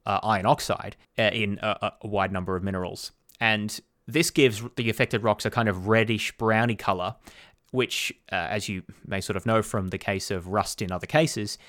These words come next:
uh, crumbles more easily. So this sort of iron oxide, uh, is not as, uh, robust.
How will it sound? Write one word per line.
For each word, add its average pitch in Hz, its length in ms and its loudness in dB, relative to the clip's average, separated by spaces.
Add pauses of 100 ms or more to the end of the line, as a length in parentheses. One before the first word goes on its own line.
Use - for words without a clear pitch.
(320)
uh, 110 160 4
crumbles 147 480 2
more 113 240 4
easily. 101 300 0
So - 100 -6
this 117 160 0
sort 113 100 0
of 101 60 0
iron 104 220 2
oxide, 98 560 0
uh, 92 300 -6 (100)
is 101 200 -6
not 107 240 2
as, 95 460 -4 (400)
uh, 92 220 -2
robust. 123 580 2